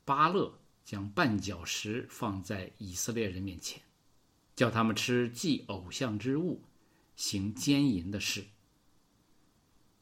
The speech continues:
你那里也有人照样服从了尼格拉一党人的教训。”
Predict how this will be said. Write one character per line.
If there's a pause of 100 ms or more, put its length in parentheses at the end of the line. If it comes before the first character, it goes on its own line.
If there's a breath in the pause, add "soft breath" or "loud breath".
你
那
里
也
有
人
照
样
服
从
了
尼
格
拉
一
党
人
的
教
训。”